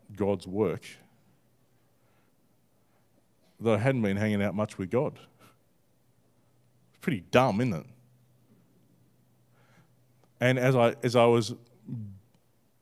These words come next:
reflecting, I realised, I felt like the Holy Spirit was saying to me, Matt, it's not about working hard.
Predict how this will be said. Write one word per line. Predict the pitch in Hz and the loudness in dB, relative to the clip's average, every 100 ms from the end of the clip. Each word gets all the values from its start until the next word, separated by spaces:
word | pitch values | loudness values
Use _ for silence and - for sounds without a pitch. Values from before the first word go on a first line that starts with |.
| - | -8
reflecting, | 113 113 - 127 147 - 117 107 | -2 -2 -2 -2 -2 -2 -6 -4
I | 110 | -4
realised, | 98 117 170 135 82 78 82 - - - _ _ _ _ _ _ - - | -2 -2 -2 -4 -6 -10 -14 -20 -20 -20 _ _ _ _ _ _ -20 -12
I | 113 | -2
felt | 151 190 | 0 2
like | 113 101 - _ _ _ _ _ | 2 -2 -6 _ _ _ _ _
the | 107 | -4
Holy | 120 131 | 0 0
Spirit | 110 123 110 | 0 -4 -4
was | 110 | -4
saying | 117 110 | -4 -4
to | 104 | -4
me, | 104 | -6
Matt, | 113 127 160 - 95 _ _ _ _ _ _ _ _ _ _ _ _ _ _ _ _ _ _ _ _ _ _ _ _ _ _ _ _ _ _ _ _ - | -6 -6 -8 -14 -20 _ _ _ _ _ _ _ _ _ _ _ _ _ _ _ _ _ _ _ _ _ _ _ _ _ _ _ _ _ _ _ _ -14
it's | - | -8
not | 120 143 | -4 -2
about | 110 110 107 98 | -2 0 -2 -2
working | 107 156 - 85 | -2 -2 -8 -10
hard. | 82 82 - | -8 -10 -12